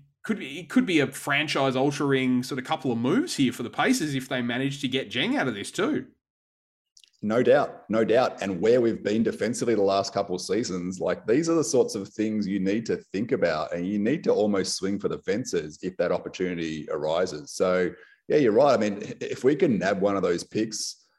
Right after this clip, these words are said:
Speaker 2: and Dieng's on the board, I absolutely think it's worth taking a swing at because the upside is huge with him. I mean, here's a guy, and you and I have both seen him up personal in the N B L plenty of times this season. Firstly, he's a wonderful human being. I just wanna
Speaker 1: Yep.
Speaker 2: start by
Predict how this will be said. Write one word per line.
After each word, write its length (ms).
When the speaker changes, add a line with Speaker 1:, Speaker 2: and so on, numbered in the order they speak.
Speaker 2:
and 220
Dieng's 300
on 80
the 80
board, 400
I 160
absolutely 640
think 260
it's 160
worth 240
taking 300
a 40
swing 280
at 240
because 340
the 140
upside 480
is 180
huge 640
with 180
him. 300
I 60
mean, 280
here's 240
a 60
guy, 280
and 100
you 160
and 80
I 120
have 140
both 200
seen 220
him 140
up 140
personal 500
in 40
the 100
N 160
B 120
L 160
plenty 320
of 120
times 360
this 200
season. 440
Firstly, 420
he's 160
a 60
wonderful 400
human 260
being. 280
I 40
just 160
wanna 200
Speaker 1:
Yep. 100
Speaker 2:
start 240
by 160